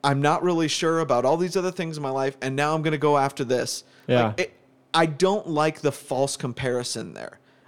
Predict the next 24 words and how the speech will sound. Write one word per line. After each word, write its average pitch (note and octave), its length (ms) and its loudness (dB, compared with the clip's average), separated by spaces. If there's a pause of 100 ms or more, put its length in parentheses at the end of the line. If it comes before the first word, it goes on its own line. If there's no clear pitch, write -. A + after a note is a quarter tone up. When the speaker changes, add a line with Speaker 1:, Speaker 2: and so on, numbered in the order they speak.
Speaker 1:
I, D#3+ 260 2 (100)
I, D3+ 280 4
I D#3 280 2 (200)
am C#3 140 4
with G3+ 220 2
you. B2+ 100 0
He D#3 100 2
Speaker 2:
I G3 80 8
don't, A#3 120 4
Speaker 1:
did, G#3+ 120 4
Speaker 2:
I F#3 100 4
don't A3+ 180 2
think G#3+ 180 4
Speaker 1:
he G3 80 6 (100)
Speaker 2:
he's F#3 220 4
Speaker 1:
did E3 80 -10
Speaker 2:
comparing D#3+ 640 2
himself B2+ 460 2
to B2 140 0
that. A2+ 460 0
Speaker 1:
He's G#3 400 2
not. E3 460 0 (600)
Others E3 420 2
are. - 360 0